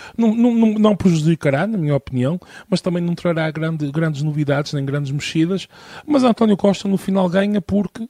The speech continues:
e aqui termino, eh, enfim, no final das contas, co-, consegue, eh, que a sua, que as suas preferências políticas sejam aprovadas, porque tem a maioria absoluta no Parlamento,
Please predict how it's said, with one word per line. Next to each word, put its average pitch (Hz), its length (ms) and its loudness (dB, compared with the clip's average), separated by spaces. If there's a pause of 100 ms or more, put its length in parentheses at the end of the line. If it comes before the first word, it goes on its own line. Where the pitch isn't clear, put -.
e 151 80 -6
aqui 135 180 -4
termino, 160 520 -2 (340)
eh, 180 640 2 (180)
enfim, 254 280 -2 (840)
no 175 160 4
final 175 280 4
das 165 120 2
contas, 131 640 0
co-, 160 260 -4
consegue, 156 440 0
eh, 113 520 -4 (320)
que 139 80 2
a - 20 4
sua, 147 260 0
que 143 100 -4
as 131 60 0
suas 147 260 0
preferências 147 540 -4
políticas 127 560 -6
sejam 123 300 -2
aprovadas, 143 640 -4 (400)
porque - 160 -8
tem 123 180 -4
a 123 60 -2
maioria 120 340 -2
absoluta 127 380 -8
no 123 100 -6
Parlamento, 147 560 -4